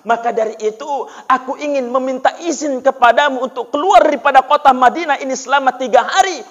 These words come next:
untuk aku membagi-bagikan seluruh harta yang kumiliki kepada fakir dan miskin." Tapi apa jawaban Khalifah Umar?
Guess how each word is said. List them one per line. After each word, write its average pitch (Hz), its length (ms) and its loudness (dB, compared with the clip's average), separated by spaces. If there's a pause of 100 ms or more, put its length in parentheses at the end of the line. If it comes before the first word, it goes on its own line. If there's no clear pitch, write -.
(120)
untuk 269 540 -2
aku 311 760 -4
membagi-bagikan 262 1300 4
seluruh 349 500 2
harta 339 600 4 (100)
yang 320 160 4
kumiliki 311 480 -4
kepada 254 400 4
fakir 247 400 -2
dan 190 200 0
miskin." 160 440 -18 (880)
Tapi 196 240 -14
apa 190 260 -6
jawaban 143 320 -6
Khalifah 131 420 -16
Umar? 107 300 -14